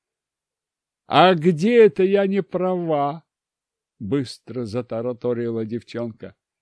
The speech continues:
«Ведёшь себя высокомерно, ни с кем не общаешься. Ты чужая в этом клане, а отношение к тебе как к принцессам. И на приёмы тебя не пускают, потому что никто с тобой идти не хочет.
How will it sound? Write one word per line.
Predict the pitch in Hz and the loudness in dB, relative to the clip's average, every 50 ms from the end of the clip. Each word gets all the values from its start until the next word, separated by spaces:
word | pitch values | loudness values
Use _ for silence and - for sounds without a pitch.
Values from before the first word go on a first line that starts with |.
| _ _ _ _ - | _ _ _ _ -4
«Ведёшь | 233 285 269 240 269 254 240 214 - - | -2 -2 2 4 4 4 4 2 0 -4
себя | - - - - 214 190 208 208 | -14 -16 -8 -8 -4 0 0 0
высокомерно, | 190 202 185 - 202 175 180 185 190 190 202 208 202 202 190 196 | 0 0 -4 -4 -6 -6 -4 -4 -4 -2 0 0 0 0 -2 -6
ни | 202 202 226 240 | -4 -2 -2 -4
с | - - | -4 -6
кем | _ - 302 285 269 247 220 | _ -2 -2 -2 -2 -4 -6
не | 226 | -4
общаешься. | 226 214 196 - - - - - 208 220 220 202 202 202 180 - - - - 185 180 170 - _ _ _ _ _ _ _ _ _ _ _ | -4 -4 -4 -6 -10 -14 -6 -2 4 4 6 6 4 2 -2 -4 -12 -10 -8 -8 -8 -8 -10 _ _ _ _ _ _ _ _ _ _ _
Ты | - 262 240 | -2 -2 -2
чужая | - - 302 294 226 202 240 233 202 175 165 160 147 | 0 2 0 0 2 2 2 2 2 2 2 0 -2
в | 135 | -4
этом | 143 131 - 127 123 117 _ | -6 -6 -6 -10 -12 -12 _
клане, | - - 73 73 76 - - 78 87 73 - _ _ _ _ _ _ _ _ _ | -16 -14 -12 -10 -10 -12 -12 -14 -18 -20 -20 _ _ _ _ _ _ _ _ _
а | - 185 247 262 | -2 2 2 2
отношение | 240 - 277 269 - - 302 311 294 277 - | 2 2 0 -2 0 -2 -4 -4 -4 -4 -6
к | _ | _
тебе | - 190 165 185 185 - | -6 -2 0 0 0 0
как | _ - 202 240 - _ | _ -4 -4 -4 -4 _
к | - - | -20 -12
принцессам. | - 240 254 254 254 202 - - 196 175 170 160 - - - - - 175 151 160 165 _ _ _ _ _ _ _ _ - | -8 -4 -4 -4 -4 -6 -2 0 2 2 2 0 -4 -12 -16 -14 -12 -12 -12 -14 -16 _ _ _ _ _ _ _ _ -6
И | - 240 | -4 0
на | 339 349 | 0 0
приёмы | - 285 294 294 269 220 175 165 196 208 208 185 180 190 180 | 0 0 2 2 2 4 4 6 6 6 4 2 0 -4 -6
тебя | - - 170 143 165 160 | -4 -6 -4 -2 -2 -2
не | 165 165 | -2 -4
пускают, | - - 156 - - - - 233 254 254 254 - | -6 -6 -10 -12 -10 -6 -4 0 2 2 0 0
потому | - 165 151 170 160 170 180 | -4 -8 -8 -8 -8 -8 -8
что | 165 - - 160 | -10 -8 -8 -8
никто | 160 165 151 _ - 254 | -6 -8 -10 _ -2 -2
с | 220 - | -2 -2
тобой | - 160 139 139 139 151 | -4 -4 -2 0 0 -2
идти | 147 _ - 254 240 | -2 _ -4 -4 -2
не | 233 233 | -2 -2
хочет. | - - - 214 214 - - 214 190 _ | -6 -6 -6 -6 -6 -6 -8 -12 -12 _